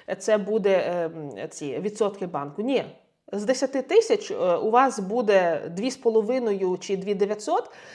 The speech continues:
е, це буде, е, оця ком-, комісія банку і відсотки.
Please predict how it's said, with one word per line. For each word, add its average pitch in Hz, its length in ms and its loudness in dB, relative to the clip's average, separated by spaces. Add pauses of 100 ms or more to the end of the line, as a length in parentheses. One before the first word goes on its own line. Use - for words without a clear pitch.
(120)
е, - 60 -4
це 254 540 4
буде, 214 260 2
е, 160 460 0 (200)
оця 202 240 0
ком-, 220 220 0
комісія 240 360 0
банку 349 340 2
і 233 40 -2
відсотки. 202 460 -2